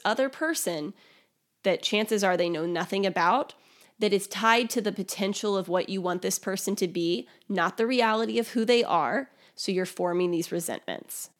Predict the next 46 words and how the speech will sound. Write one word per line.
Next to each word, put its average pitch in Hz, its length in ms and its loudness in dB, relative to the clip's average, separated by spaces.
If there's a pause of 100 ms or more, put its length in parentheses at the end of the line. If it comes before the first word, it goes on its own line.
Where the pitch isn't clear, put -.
(340)
And 208 100 6
again, 190 320 6
if - 160 0
we 202 100 -2
fall 208 400 4
in 247 160 2
love 214 200 0
with 214 100 0
the 214 80 -2
potential, 202 680 -2
we 208 140 -2
will 175 200 -2
always 180 400 2
be 208 120 -6
disappointed. 190 680 -4 (180)
We 208 140 0
will 190 120 4
always 180 440 0
be 196 160 -4
hurt 170 420 -4 (300)
because 220 300 0
other 220 280 6
people 208 380 0
are 180 160 2
not 180 400 0
in 185 160 0
your 180 140 0
life 170 580 -2 (340)
in 208 160 6
order 185 300 2
to 190 180 -2
live 180 280 0
up - 160 -2
to - 120 -4
your 170 380 0
ideal 156 380 -2
for - 160 -8
them. 67 360 -8 (400)
Don't 208 240 10
forget 220 280 8
to - 80 2
eat 208 200 4
your 202 120 4
peas 185 300 2
this 175 220 -2
week. - 440 -8